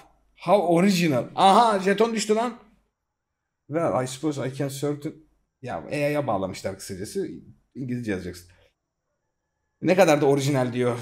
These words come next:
Şeyde, barda aşk arıyor. "I suppose I can entertain your attempt at wooing for a bit. What makes you think you are worth my time?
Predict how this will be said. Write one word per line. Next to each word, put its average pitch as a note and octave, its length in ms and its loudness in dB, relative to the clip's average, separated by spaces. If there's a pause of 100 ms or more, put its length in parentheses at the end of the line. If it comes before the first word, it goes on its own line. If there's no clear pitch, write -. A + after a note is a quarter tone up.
(120)
Şeyde, C3+ 420 -4
barda C3 380 2
aşk - 280 -4
arıyor. G2+ 380 -2 (320)
"I G#2+ 40 -18
suppose B2+ 420 -10
I G#2+ 60 -14
can A#2 220 -8
entertain C3 440 -6
your A#2 220 -6
attempt C3+ 400 -10
at G#2+ 300 -14
wooing A2 540 -6 (480)
for G#2 100 -6
a F#2 180 -8
bit. D#3 220 -2 (760)
What C3+ 200 -4
makes C3+ 300 -4
you C3+ 120 -6
think D3+ 320 -4
you A#2+ 160 -4
are A#2+ 80 -6
worth A#2+ 360 -10
my A2+ 260 -6
time? A2 420 -4